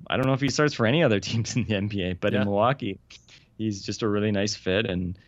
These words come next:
Speaker 1: um, not just 'cause the way he plays off Giannis, but the fact that he obviously, uh, can play defense and, and shoot threes. And those are things that are just essential for this team. So,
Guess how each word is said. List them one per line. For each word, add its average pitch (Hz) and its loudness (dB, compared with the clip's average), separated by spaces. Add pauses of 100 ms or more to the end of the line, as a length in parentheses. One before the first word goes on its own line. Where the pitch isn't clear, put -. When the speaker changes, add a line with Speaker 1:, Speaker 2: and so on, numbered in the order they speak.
(260)
Speaker 1:
um, 90 0
not 101 2
just 98 -4
'cause 98 -6
the 101 -2
way 92 2
he 92 0
plays 90 0
off 120 4
Giannis, 113 2
but 87 -8
the 87 -10
fact 87 0
that 85 -6
he 92 -2
obviously, 90 0 (460)
uh, 87 4 (140)
can 95 -12
play 95 4
defense 101 2
and, 87 2
and 87 0
shoot 90 -2
threes. 90 2
And 104 4
those 90 4
are 95 2
things 92 2
that 90 4
are 95 4
just 90 2
essential 92 2
for - -10
this 73 -2
team. 76 -2
So, 92 2